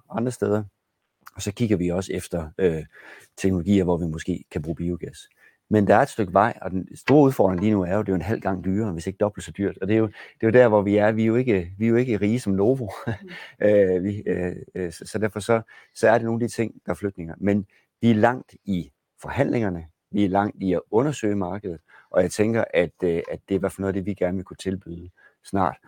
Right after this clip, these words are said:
Og hvis jeg lige må lave en pointe mod min start, og det er at sige, så skulle vi gerne have, at der er nogle kunder derude, der vil betale lidt mere for noget korn eller nogle afgrøder, noget, der er dyrket mere grønt. Så vi kan sige, den bunke herover, den er faktisk lavet på grøn gødning,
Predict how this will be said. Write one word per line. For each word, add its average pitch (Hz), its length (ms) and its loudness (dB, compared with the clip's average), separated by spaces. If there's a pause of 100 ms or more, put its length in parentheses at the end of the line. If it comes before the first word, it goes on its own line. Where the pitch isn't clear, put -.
(120)
Og - 80 2
hvis 107 100 2
jeg 110 60 4
lige 123 100 8
må 131 80 8
lave 110 160 6
en 113 60 2
pointe 107 300 2
mod 92 140 -2
min 82 140 -4
start, - 300 0
og 101 80 -2
det 104 80 4
er 104 60 6
at 101 80 0
sige, 113 220 -2 (340)
så 131 120 -4
skulle 113 180 -2
vi 110 80 4
gerne 113 300 2
have, 110 320 0
at 90 180 -6
der 92 80 0
er 95 180 2 (140)
nogle 90 320 -4
kunder 156 300 -2
derude, 117 240 -2
der 98 100 -4
vil 85 100 -12
betale 101 340 -6
lidt 160 180 -2
mere 123 260 0 (440)
for 92 100 -2
noget 76 220 -10
korn 131 340 -2
eller 80 120 -8
nogle 73 200 -14
afgrøder, 101 500 2
noget, 98 220 2
der 101 60 0
er 87 40 -2
dyrket 101 460 -2 (200)
mere 107 200 4
grønt. - 340 -6 (500)
Så - 100 -8
vi 95 80 -4
kan 98 120 -10
sige, 107 280 -4 (260)
den 127 140 4
bunke 107 240 2
herover, 113 380 -2 (100)
den 120 100 -2
er 117 40 -2
faktisk 104 220 -2
lavet 87 140 -2
på - 60 -14
grøn 160 200 -2
gødning, 117 320 -6